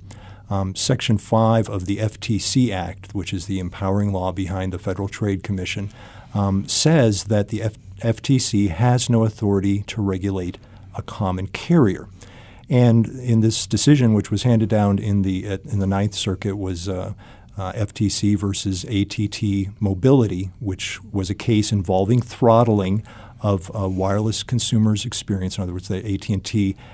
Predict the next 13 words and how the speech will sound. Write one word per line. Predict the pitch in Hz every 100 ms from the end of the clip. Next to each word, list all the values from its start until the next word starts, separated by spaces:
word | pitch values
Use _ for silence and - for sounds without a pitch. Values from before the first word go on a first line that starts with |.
| -
had | 110 87
told | - 113 107
its | -
consumers | 113 - 113 104 98
you |
had | 95 107
unlimited | 104 98 104 107 113 -
data, | 98 90 98 104 - - - -
uh, | 98 92 92 98 -
on | 107 101
their | 107
wireless | 107 98 95 -
plan, | - 95 90